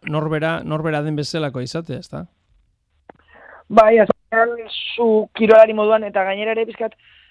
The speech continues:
Speaker 2: ez dut, umeekiko pixkat kontuz izan behar dezakezu, o, ba, nola hitz egiten duzun, edo, ba, pixkat hori, no, gauza horiek, baina ez dut ere, nire lehengusu txikiarekin baldin banago, ere egiten dut ez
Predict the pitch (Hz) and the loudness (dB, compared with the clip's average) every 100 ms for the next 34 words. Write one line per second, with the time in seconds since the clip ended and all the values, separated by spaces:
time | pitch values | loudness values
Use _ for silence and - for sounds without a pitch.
0 | - - 240 - _ _ - _ _ _ | -10 -8 -8 -12 _ _ -20 _ _ _
1 | _ - 240 233 254 254 240 233 - 233 | _ -12 -10 -10 -6 -6 -6 -12 -4 -2
2 | 226 214 202 214 185 196 190 185 180 175 | 0 -2 -8 -10 -8 -10 -8 -6 -4 -6
3 | 165 160 160 160 180 180 165 147 151 160 | -6 -14 -16 -14 -6 -4 -4 -6 -14 -10
4 | 165 160 165 165 165 175 - 226 220 208 | -10 -10 -16 -20 -20 -20 -10 -6 -6 -4
5 | 185 170 165 - 196 175 165 156 190 190 | -4 -4 -6 -8 -2 0 0 2 2 2
6 | 180 180 196 214 190 175 180 190 185 202 | 0 -6 -6 -4 -6 -8 -16 -12 -8 -8
7 | 196 _ _ _ 202 196 190 190 202 208 | -10 _ _ _ -12 -4 -2 -2 -6 -10
8 | 208 214 202 196 202 196 202 196 202 214 | -4 -4 -4 -6 -8 -8 -10 -6 -4 -2
9 | 190 190 190 190 185 392 - - | -2 -4 -6 -12 -14 -14 -10 -10